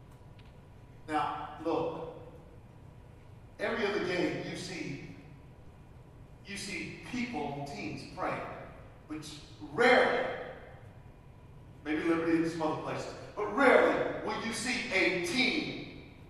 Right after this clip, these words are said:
unified at the leading of a coach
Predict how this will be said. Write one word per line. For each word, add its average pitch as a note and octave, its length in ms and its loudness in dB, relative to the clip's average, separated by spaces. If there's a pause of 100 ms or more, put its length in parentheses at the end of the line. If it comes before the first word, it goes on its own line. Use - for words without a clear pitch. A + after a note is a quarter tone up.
(600)
unified B3+ 800 12
at - 100 6
the G3+ 180 4
leading B3+ 280 4
of A#3 80 4
a - 40 2
coach F#3 340 4